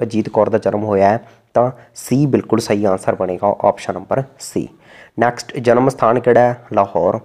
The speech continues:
ਇਸ ਤੋਂ ਇਲਾਵਾ ਪਿਤਾ ਦਾ ਨਾਮ ਸੀਗਾ ਸਰਦਾਰ ਮੱਖਣ ਸਿੰਘ ਤੇ ਮਾਤਾ ਦਾ ਨਾਮ ਸੀਗਾ ਜਸਵੰਤ ਕੌਰ, ਠੀਕ ਹੈ। ਜਨਮ ਸਥਾਨ ਯਾਦ ਰੱਖਣਾ ਹੈ,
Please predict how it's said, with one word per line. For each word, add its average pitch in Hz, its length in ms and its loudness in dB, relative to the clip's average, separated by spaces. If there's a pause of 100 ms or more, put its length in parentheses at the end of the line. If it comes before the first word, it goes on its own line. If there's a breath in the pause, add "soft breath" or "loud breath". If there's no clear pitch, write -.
(300 soft breath)
ਇਸ 123 100 0
ਤੋਂ 120 120 0
ਇਲਾਵਾ 117 180 4
ਪਿਤਾ 117 340 2
ਦਾ 113 80 4
ਨਾਮ 110 160 2
ਸੀਗਾ 110 280 2
ਸਰਦਾਰ 101 520 2 (300)
ਮੱਖਣ 123 340 -2
ਸਿੰਘ 107 320 -2 (400 loud breath)
ਤੇ 110 100 4
ਮਾਤਾ 104 340 4
ਦਾ 107 80 4
ਨਾਮ 101 140 4
ਸੀਗਾ 107 300 -2
ਜਸਵੰਤ 95 640 -4 (260)
ਕੌਰ, - 220 -4 (340 loud breath)
ਠੀਕ 135 120 0
ਹੈ। 135 60 6
ਜਨਮ 127 260 2
ਸਥਾਨ 131 320 2
ਯਾਦ 123 260 6
ਰੱਖਣਾ 120 260 0
ਹੈ, 123 180 -4